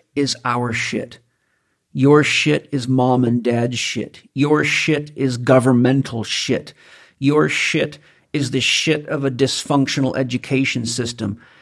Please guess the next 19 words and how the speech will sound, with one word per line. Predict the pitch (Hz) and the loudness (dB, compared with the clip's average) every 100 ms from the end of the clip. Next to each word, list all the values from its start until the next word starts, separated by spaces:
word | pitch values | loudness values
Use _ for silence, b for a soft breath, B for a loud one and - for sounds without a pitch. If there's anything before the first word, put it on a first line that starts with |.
| b | b
Your | 139 143 151 | 0 4 4
shit | 147 - - 156 151 | 2 0 0 -2 -2
is | 143 135 | -8 -4
the | 139 | -4
shit | - - 160 - | -4 -2 -2 -2
of | 139 | -2
a | |
military-industrial | 131 135 139 139 139 139 131 123 127 127 - 139 120 | 0 0 -2 -4 -2 0 0 0 0 0 -2 -4 -4
complex | - - 139 135 135 117 - - B B _ | -4 -4 -2 -2 -2 -4 -4 -16 B B _
that | - - | -4 -4
promotes | 151 143 143 147 | -4 0 0 -2
nationalism, | 127 127 131 131 135 127 113 113 117 104 b b | 0 2 2 2 0 0 0 0 0 -2 b b
so | - - | -6 0
we | 143 123 151 | 2 4 4
will | 139 123 151 139 | 4 4 6 6
get | 131 135 - | 4 0 0
behind | 127 117 147 135 131 | -4 -2 0 2 2
war | 120 143 139 | 4 4 4
efforts | 127 - 120 - - | 2 0 -4 -4 -10